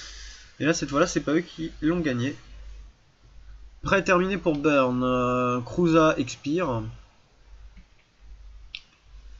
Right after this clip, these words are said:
Ok, très bien. Bon, bah, trente juin. Bon, bah, écoutez, je vais arrêter maintenant. Euh, prochain épisode, donc, ce sera les transferts. Donc, en gros, transfert plus premier match de championnat. Et donc, ce que je vais faire, c'est que je vais trouver les joueurs en off.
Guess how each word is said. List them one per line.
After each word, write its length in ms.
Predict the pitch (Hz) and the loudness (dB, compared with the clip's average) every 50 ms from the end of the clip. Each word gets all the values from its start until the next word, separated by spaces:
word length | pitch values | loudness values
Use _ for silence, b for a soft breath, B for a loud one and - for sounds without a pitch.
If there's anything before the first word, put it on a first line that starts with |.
| - - - _ _ _ _ - | -20 -20 -20 _ _ _ _ 6
Ok, 280 | - 170 170 - 185 175 160 147 | 6 6 8 8 8 8 8 8
très 180 | - - 170 | 6 4 4
bien. 200 | 156 147 135 127 | 4 6 4 4
Bon, 160 | 127 131 143 139 | 4 2 2 4
bah, 300 | 139 135 131 131 131 127 | 6 8 8 8 8 6
trente 200 | - - 202 190 | 4 2 2 4
juin. 260 | 175 165 156 160 165 - | 6 8 8 8 8 6
Bon, 160 | 151 139 139 | 4 4 6
bah, 120 | 139 143 | 6 4
écoutez, 260 | 139 - 143 165 170 | 4 2 4 4 4
je 80 | 160 160 | 6 8
vais 60 | 160 | 6
arrêter 240 | 156 160 160 180 165 | 6 6 6 4 2
maintenant. 340 | 156 135 - - 139 147 - - - - B B B B B B B B B B B B B B B - - | 2 0 0 -2 -4 -4 -6 -12 -20 -20 B B B B B B B B B B B B B B B 0 6
Euh, 180 | 147 151 143 143 | 8 10 10 8
prochain 380 | 143 - 220 220 - 254 233 | 8 6 6 8 8 8 8
épisode, 360 | 226 208 - - 208 220 214 190 | 8 4 4 4 4 4 4 4
donc, 140 | 180 175 | 2 2
ce 100 | - 190 | 2 0
sera 160 | 170 - 196 180 | 4 6 6 6
les 100 | 185 180 | 6 4
transferts. 480 | - 190 185 175 - 196 202 196 180 | 2 0 0 0 2 4 4 4 6
Donc, 180 | 170 160 160 160 | 4 4 4 4
en 140 | 160 170 165 | 4 2 4
gros, 360 | 170 160 175 180 180 170 165 | 4 4 6 6 4 4 2
transfert 460 | - - 190 180 - - 202 190 - | 0 0 0 0 2 2 2 2 2
plus 160 | - 185 175 | -2 -4 -6
premier 300 | - - - 180 180 175 | -4 0 2 4 4 6
match 200 | 175 175 165 156 | 4 4 4 4
de 120 | 151 160 160 | 2 2 2
championnat. 680 | - 170 147 - 156 147 147 147 156 165 170 175 160 | 2 0 0 0 0 2 4 6 6 8 8 6 6
Et 40 | 147 | 4
donc, 160 | 147 147 135 | 2 0 0
ce 60 | - | 0
que 140 | - 151 147 | 2 2 2
je 80 | 147 | 4
vais 80 | 147 143 | 2 2
faire, 260 | 151 160 151 151 139 | 4 2 2 2 0
c'est 160 | - - 135 | 0 -2 -2
que 120 | 120 131 127 | 0 0 0
je 80 | 127 | 0
vais 100 | 131 127 | 0 0
trouver 260 | 123 - 160 151 151 151 | 0 0 2 4 6 6
les 80 | 143 | 4
joueurs 200 | 135 143 147 135 | 4 4 4 4
en 120 | 131 131 - | 4 4 6
off. 260 | 131 143 175 175 - | 6 6 6 6 2